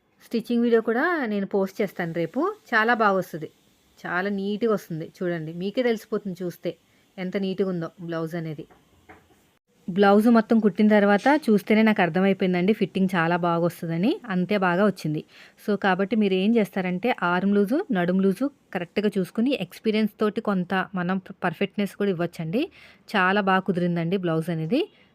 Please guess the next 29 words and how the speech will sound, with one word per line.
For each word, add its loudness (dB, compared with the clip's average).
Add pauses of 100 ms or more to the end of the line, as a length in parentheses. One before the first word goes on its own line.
(120)
చూడండి 0
ఎంత -6
నీట్‌గా -2
వచ్చేసిందో. -2 (200)
ఐరన్ 4
చేసుకుంటే 2 (160)
మంచి 0
లుక్ -4
అనేది 0
వస్తుందన్నమాట. -6 (640)
ఫ్రంట్ 0
పార్ట్ 0
కూడా -2
అంతే, -6 (320)
ఎక్కడ -4 (100)
కూడా 2 (120)
లూజు 2
టైట్ 0
అని 0
ఏం 0
అనిపించట్లేదు. -4
చూస్తే -2
అర్థమైపోతుంది 0
అనమాట, -6 (240)
మనకి -4 (180)
ఎక్స్పీరియన్స్ -4
ఉన్న -2
వాళ్ళు -2
చూస్తే -2